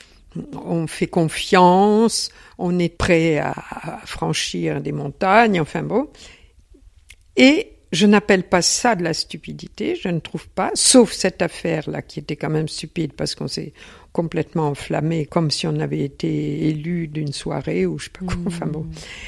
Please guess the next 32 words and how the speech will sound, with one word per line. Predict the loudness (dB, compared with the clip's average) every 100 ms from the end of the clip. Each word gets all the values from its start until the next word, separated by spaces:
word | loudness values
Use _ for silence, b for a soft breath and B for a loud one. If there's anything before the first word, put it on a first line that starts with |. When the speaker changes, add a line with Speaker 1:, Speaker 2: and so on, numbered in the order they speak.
| B B -12 0
Speaker 1:
Mais | 2 2
pour | 4 4
moi, | 6 4 4
il | 4
y | 2
a |
beaucoup | 4 2 2
d'expériences | 4 4 4 0 0 4 2 4 0 -2 -6
dans | -4
la | -2
vie | -4 -6
quand | -2 0 0
on | 0
est | 0
jeune. | -2 0 2 4 2 -2 B B B B B _
J'appelle | -6 2 2
pas | 2 -2
ça | -2 -2
de |
la | -4
stupidité, | -6 -14 -14 -12 -14 -12 -8
j'appelle | -2 -2 -2 -6
ça | -2 0 0 -2 B B B 2
l'école | 2 4 2 4
de |
la | 2 2
vie, | 0 -2 -4 -2 0 0
euh, | 0 0 0 0 0
la | 0
découverte | 0 0 -2 2 4 2 -2 -4
des | -2 0 -2
choses. | -2 -2 -2